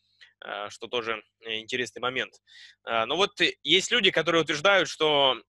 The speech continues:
эм, христиане должны праздновать только праздники, которые описаны в Библии. То есть, например, иудейские праздники, то есть и,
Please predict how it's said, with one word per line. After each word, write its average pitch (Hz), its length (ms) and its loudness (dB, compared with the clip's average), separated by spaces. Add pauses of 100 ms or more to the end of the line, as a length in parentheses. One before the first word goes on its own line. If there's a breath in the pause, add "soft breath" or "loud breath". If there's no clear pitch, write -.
(240)
эм, 113 380 0 (260)
христиане 196 420 0
должны 156 220 -4
праздновать 160 360 2
только 143 340 2
праздники, 180 400 0
которые 139 240 -2
описаны 143 300 -6
в 143 40 -10
Библии. 110 460 -4
То 117 60 -10
есть, 110 100 -14
например, 127 300 -2
иудейские 147 500 0
праздники, 127 580 -2 (360 soft breath)
то 110 80 -12
есть 113 160 -10
и, 120 420 0